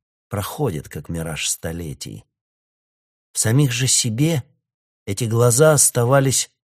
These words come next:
леденящими, неподвижными и безразличными ко всему, смотрелись страшно в безумии своего покоя. "Король он! Король!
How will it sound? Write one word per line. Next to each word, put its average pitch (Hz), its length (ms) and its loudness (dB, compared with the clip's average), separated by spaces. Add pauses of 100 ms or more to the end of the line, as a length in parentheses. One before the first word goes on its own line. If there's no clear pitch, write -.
(380)
леденящими, 135 1000 0 (200)
неподвижными 113 960 -2 (720)
и 151 60 -6
безразличными 123 960 -2
ко 117 120 -12
всему, 71 540 -6 (560)
смотрелись 107 800 -6 (360)
страшно 76 840 -6 (340)
в 80 100 -14
безумии 78 580 -6
своего 73 500 -8
покоя. 69 680 -12 (1400)
"Король 110 680 -10
он! 62 240 -20 (640)
Король! 160 680 -4